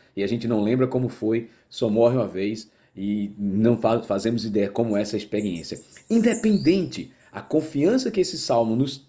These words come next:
transmite é de que se Deus é o nosso pastor,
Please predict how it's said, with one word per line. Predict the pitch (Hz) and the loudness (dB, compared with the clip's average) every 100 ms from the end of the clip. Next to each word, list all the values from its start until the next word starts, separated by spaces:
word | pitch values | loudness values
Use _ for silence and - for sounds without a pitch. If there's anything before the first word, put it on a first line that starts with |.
| _ | _
transmite | 151 143 104 110 107 - - _ _ _ | -2 0 0 0 0 -4 -16 _ _ _
é | 120 | -4
de | 113 | -4
que | 113 117 113 110 - - | -6 -2 2 2 0 -10
se | - 107 | -8 -6
Deus | 87 87 143 214 190 | -4 4 6 6 2
é | |
o | 156 | 0
nosso | 117 135 170 196 | 0 -2 -2 -6
pastor, | 165 - - 87 | -8 -10 -12 -12